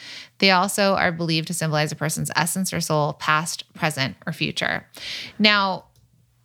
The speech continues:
we went into that water. We went to the base of this volcano with the experiences that we had. And when we came out of it, and then there's one more thing to share with you that wrapped up that day, and then really that weekend, we were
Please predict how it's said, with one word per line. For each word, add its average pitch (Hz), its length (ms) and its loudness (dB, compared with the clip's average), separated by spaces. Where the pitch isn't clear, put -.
we 220 320 4
went 240 220 6
into 220 320 2
that 156 240 2
water. 165 560 0
We 202 140 2
went 185 460 2
to 220 220 0
the 202 100 2
base 180 280 2
of 185 60 -8
this 170 220 -4
volcano 165 760 2
with 190 140 0
the 185 80 4
experiences 190 560 0
that 170 160 2
we 156 100 -2
had. 175 680 0
And 185 400 2
when 185 160 -4
we 208 120 2
came 196 260 0
out 190 240 4
of 180 100 0
it, 165 200 4
and 175 140 2
then 165 100 2
there's 165 220 2
one 175 140 2
more 165 160 0
thing 165 160 0
to 165 80 0
share 180 180 4
with 175 140 2
you 160 300 0
that - 240 2
wrapped 170 260 0
up 175 120 -6
that 165 240 -2
day, 220 500 4
and 185 140 0
then 175 260 2
really 180 280 2
that 156 220 0
weekend, 180 600 2
we 202 360 2
were 214 260 2